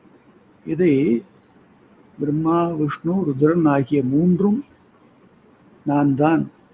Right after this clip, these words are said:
என்பதை காட்டுவதற்காக மூன்று இலைகளாக தோற்றமளிக்கின்றன என்று திருமுறைகள் சொல்கின்றன. இந்த மூவிலை வேல் எதை காண்பிக்கிறது?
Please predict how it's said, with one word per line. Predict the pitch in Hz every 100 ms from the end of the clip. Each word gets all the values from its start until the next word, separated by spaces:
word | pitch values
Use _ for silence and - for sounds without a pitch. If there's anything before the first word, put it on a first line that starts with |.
| _ _ _ -
என்பதை | 147 151 147 139 135 120
காட்டுவதற்காக | 123 135 165 151 147 143 156 190
மூன்று | 143 160 170 160
இலைகளாக | 135 147 147 131 139 196 - _ _
தோற்றமளிக்கின்றன | 156 151 156 139 127 131 117 117 135 127 - _ _ _ _ _ _ _ _ _ - _ -
என்று | 151 180
திருமுறைகள் | 165 151 147 131 131
சொல்கின்றன. | 120 120 110 - _ _ - _ _ _ - _ _ - _ _ _ -
இந்த | 127 135
மூவிலை | 170 190 190 180
வேல் | 139 185
எதை | 170 151 214 _
காண்பிக்கிறது? | 165 170 175 - 151 135 120